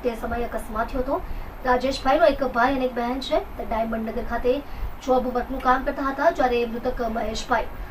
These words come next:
મૂળ ભાવનગરના બગદાણાના વતની હતા અને રવિવારે સાંજે લસકાણા ડાયમંડ નગર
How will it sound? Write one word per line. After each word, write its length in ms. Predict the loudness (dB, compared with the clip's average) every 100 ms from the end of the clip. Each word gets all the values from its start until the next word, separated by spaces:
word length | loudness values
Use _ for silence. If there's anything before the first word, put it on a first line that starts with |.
| -6 6
મૂળ 200 | 6 6
ભાવનગરના 640 | 6 8 8 6 4 -2 -6 -2
બગદાણાના 540 | -2 0 2 2 2 0
વતની 280 | -2 -2
હતા 220 | 0 0 0 -4 -10 -8 -4
અને 260 | -4 0 0
રવિવારે 300 | 2 4 4
સાંજે 400 | 4 2 2 2
લસકાણા 440 | 0 2 2 2
ડાયમંડ 460 | 2 0 0 -2 -2
નગર 160 | -4